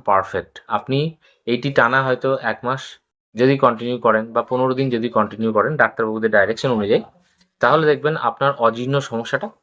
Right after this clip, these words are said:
সম্পূর্ণরূপে আপনাদের শরীর থেকে ভালো হয়ে যাবে। ঠিক আছে,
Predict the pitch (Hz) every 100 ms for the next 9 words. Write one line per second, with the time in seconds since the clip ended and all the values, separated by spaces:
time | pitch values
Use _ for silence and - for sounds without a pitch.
0 | _ - - 120 120 127 123 120 110 120
1 | 101 95 101 87 87 104 - - - 92
2 | 82 76 76 73 _ _ _ _ _ _
3 | _ - _ _ _ _ - 165 220